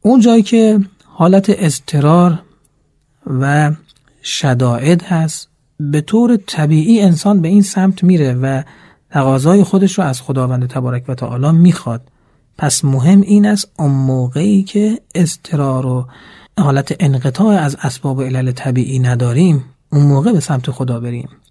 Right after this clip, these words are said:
اون موقع توجه به خداوند تبارک و تعالی داشته باشیم که به اوج برسیم.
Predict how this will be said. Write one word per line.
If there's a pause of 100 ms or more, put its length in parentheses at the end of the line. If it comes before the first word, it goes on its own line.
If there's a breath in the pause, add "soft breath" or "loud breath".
(120)
اون
موقع
توجه
به
خداوند
تبارک
و
تعالی
داشته
باشیم
که
به
اوج
برسیم.